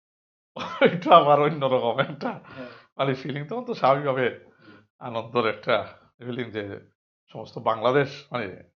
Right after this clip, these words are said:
Speaker 2: জি।
Speaker 1: নিঃশ্বাস পাইতে পারছে, একটা কামনেস। বিজনেস সেক্টর বলেন দেশে,
Speaker 2: জি।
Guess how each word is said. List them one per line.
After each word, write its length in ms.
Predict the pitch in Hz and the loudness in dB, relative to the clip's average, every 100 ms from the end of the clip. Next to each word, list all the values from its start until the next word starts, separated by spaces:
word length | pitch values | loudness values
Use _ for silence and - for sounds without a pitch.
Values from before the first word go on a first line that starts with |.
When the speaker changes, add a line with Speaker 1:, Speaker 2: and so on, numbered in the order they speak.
| - | -16
Speaker 2:
জি। 80 | 123 | -12
Speaker 1:
নিঃশ্বাস 420 | 131 - 117 - - - _ _ | -10 -2 -2 -2 -8 -20 _ _
পাইতে 240 | 120 101 107 | -10 -8 -8
পারছে, 240 | 98 107 | -8 -10
একটা 160 | 101 - | -12 -8
কামনেস। 800 | 117 113 110 107 101 - - _ _ _ _ _ _ - | -2 -2 -4 -14 -14 -18 -20 _ _ _ _ _ _ -18
বিজনেস 280 | 101 110 107 | -14 -12 -10
সেক্টর 380 | 110 - 110 | -12 -8 -8
বলেন 280 | 104 107 104 | -6 -10 -10
দেশে, 380 | 101 98 110 95 | -12 -10 -10 -12
Speaker 2:
জি। 220 | 98 - | -14 -20